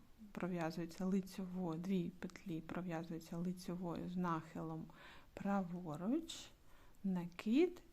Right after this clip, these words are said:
і дві виворотні петлі над накидами. От, над тими пет-, ті петлі, які були витягнуті, е, з дво-, з подвійного накиду,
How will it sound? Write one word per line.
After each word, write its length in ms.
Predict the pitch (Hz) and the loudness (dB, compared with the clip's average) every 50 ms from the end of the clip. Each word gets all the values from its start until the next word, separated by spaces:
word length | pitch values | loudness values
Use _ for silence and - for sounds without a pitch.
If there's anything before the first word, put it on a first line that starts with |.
| - - | -6 -6
і 40 | 190 | -4
дві 500 | 170 175 175 185 202 220 247 254 254 247 | -2 -2 0 4 6 8 8 8 8 6
виворотні 680 | 202 180 185 190 196 202 185 185 180 185 - 185 180 | 6 4 2 2 2 0 0 -2 -4 -4 -4 -4 -4
петлі 560 | 185 - - - - - - - 190 - - - - - - - - - - - - - - - - - - - - - - | -4 -4 -6 -8 -8 -10 -12 -10 -8 -6 -6 -8 -10 -14 -20 -18 -18 -18 -18 -20 -20 -20 -20 -20 -20 -20 -20 -20 -20 -6 -2
над 320 | - 190 185 175 185 190 185 185 - - - - - - - - - - - - - - | 2 4 4 6 4 4 4 0 -2 -8 -14 -16 -20 -20 -20 -20 -20 -20 -20 -8 -2 2
накидами. 840 | 185 180 180 175 180 175 - - - 160 156 - - 180 190 190 208 220 226 - - - - - - | 2 4 4 2 -2 -4 -8 -8 -6 -6 -4 -4 -4 -4 -2 -2 -4 -4 -6 -8 -14 -18 -16 -10 -8
От, 180 | 208 196 185 - - - - - - - - - - - - - | -8 -8 -8 -10 -12 -18 -20 -20 -20 -20 -20 -20 -20 -14 -8 -4
над 340 | 220 196 196 185 170 175 - | 0 2 2 2 0 0 -2
тими 300 | - 185 180 175 170 175 | 0 0 2 2 0 -2
пет-, 380 | 165 - 196 233 269 - - - | -2 0 0 0 -2 -4 -2 2
ті 140 | - 190 | 2 4
петлі, 420 | 185 - 190 180 175 - 180 180 170 | 4 6 4 4 4 4 2 0 0
які 240 | 175 175 - - 180 | 0 0 0 -2 0
були 280 | - 190 185 196 180 | 0 2 2 2 4
витягнуті, 720 | 175 180 180 175 175 175 175 170 175 165 170 165 - - 226 - - - - - - - - - - - - - - - - - - - - - - - | 4 4 2 2 2 0 -2 -2 -2 -2 -2 -4 -6 -10 -12 -12 -12 -14 -14 -14 -12 -12 -12 -12 -12 -12 -12 -12 -12 -12 -14 -14 -16 -16 -18 -10 -4 0
е, 300 | 202 185 185 180 180 180 185 180 175 | 2 4 4 4 4 2 2 0 -2
з 80 | 180 | -2
дво-, 220 | 185 185 185 185 185 | -2 0 2 2 0
з 60 | - | 0
подвійного 580 | - 190 185 196 190 185 185 185 185 175 185 | 2 4 6 8 8 8 8 6 6 6 4
накиду, 640 | 180 180 190 214 - - 370 403 381 359 359 349 339 | 4 4 2 2 4 4 6 6 8 8 8 8 8